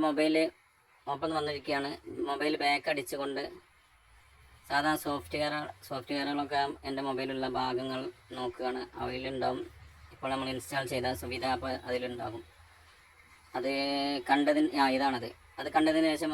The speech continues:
അത് ടച്ച് ചെയ്ത് ഓപ്പൺ ചെയ്യുകയാണ്. ഓപ്പൺ ചെയ്താൽ ഇങ്ങനെയാണ്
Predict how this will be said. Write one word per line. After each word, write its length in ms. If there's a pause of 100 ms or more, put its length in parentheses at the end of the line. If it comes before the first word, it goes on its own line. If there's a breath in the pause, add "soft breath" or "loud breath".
അത് 140 (260)
ടച്ച് 200
ചെയ്ത് 140 (100)
ഓപ്പൺ 260
ചെയ്യുകയാണ്. 320 (420)
ഓപ്പൺ 180 (100)
ചെയ്താൽ 300 (680)
ഇങ്ങനെയാണ് 540